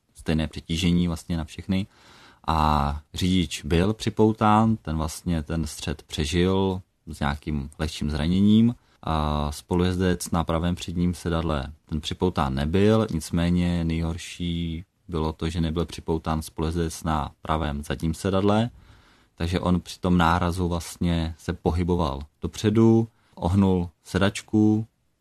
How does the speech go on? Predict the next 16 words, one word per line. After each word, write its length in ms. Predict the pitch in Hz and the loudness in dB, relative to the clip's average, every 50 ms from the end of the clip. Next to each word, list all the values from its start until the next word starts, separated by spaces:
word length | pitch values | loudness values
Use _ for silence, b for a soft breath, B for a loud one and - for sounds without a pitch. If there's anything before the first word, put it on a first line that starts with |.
| - - - | -20 -14 -12
eh, 300 | 95 92 87 85 85 87 | -10 -8 -6 -6 -8 -8
toho 200 | - 92 101 95 | -8 -8 -8 -8
spolujezdce 480 | - _ - 98 95 95 - - 104 | -8 _ -4 -2 -2 -2 -4 -8 -10
vpravo, 400 | - _ - 98 95 95 101 95 | -8 _ -2 0 0 0 0 -2
vpředu 520 | - - - 104 98 95 101 101 101 104 104 b b b b b b b b b | -4 -4 -2 0 2 4 6 6 4 4 0 b b b b b b b b b
a 180 | - 76 80 82 | -2 0 2 4
namáčknul 640 | 85 87 90 90 90 87 87 - - - 92 87 85 | 4 4 4 4 4 2 2 0 -2 0 0 0 2
ho 280 | 90 90 85 85 85 | 2 2 2 2 2
na 400 | 82 82 78 78 78 76 73 76 73 _ _ _ - | 0 0 0 0 0 -2 -2 -4 -8 _ _ _ -4
palubní 360 | - 80 80 78 87 85 78 | -2 0 0 2 2 2 2
desku. 460 | 78 80 - - - - 80 71 67 - _ _ _ _ _ - | 2 0 -2 -4 -6 -4 -4 -4 -4 -8 _ _ _ _ _ -4
No, 80 | 87 | -2
došlo 280 | 85 85 82 - - 87 | -2 -2 -2 -2 -2 -2
tam 260 | - - 92 90 87 | 0 0 0 2 2
k 180 | 85 82 80 - | 0 -2 -4 -6
docela 760 | 82 76 - - - - 90 85 87 85 80 76 73 80 | -10 -12 -12 -12 -6 -4 -2 0 0 0 0 -2 -4 -6